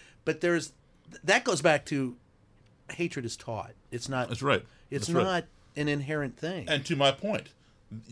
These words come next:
Speaker 2: exactly what you said, hatred is a learned behavior. And how do they learn it? They learn it through conversation, through dialogue, whether it's dialogue with their parents, dialogue with their, with their peers, or whatever.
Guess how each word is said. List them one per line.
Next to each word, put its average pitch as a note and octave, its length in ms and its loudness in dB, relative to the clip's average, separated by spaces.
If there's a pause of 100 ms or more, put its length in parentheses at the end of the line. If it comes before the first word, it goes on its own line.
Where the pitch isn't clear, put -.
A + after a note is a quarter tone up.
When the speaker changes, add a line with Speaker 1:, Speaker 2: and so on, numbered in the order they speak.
(180)
Speaker 2:
exactly B2 400 4
what C#3 160 -4
you C3 60 -8
said, C#3 360 0 (400)
hatred D3 440 0 (140)
is A#2 180 -4
a A2 100 4
learned C3 420 0
behavior. A2+ 680 -4 (300)
And A2+ 140 -4
how C#3 140 6
do C3+ 80 0
they B2+ 140 2
learn B2+ 220 0
it? - 120 -10 (280)
They A2+ 120 4
learn A#2+ 200 4
it A#2 80 0
through A2+ 160 0
conversation, A#2+ 1120 -2 (300)
through A2+ 160 -2
dialogue, G2+ 680 4 (220)
whether A2+ 300 6
it's A2 380 0
dialogue B2 480 6
with A2+ 140 4
their G2 120 6
parents, C3+ 580 4 (240)
dialogue B2 380 8
with A2 160 6
their, G2 240 6
with G2 180 0
their G2 140 2
peers, C#3 640 4 (200)
or G#2+ 120 4
whatever. A#2 540 4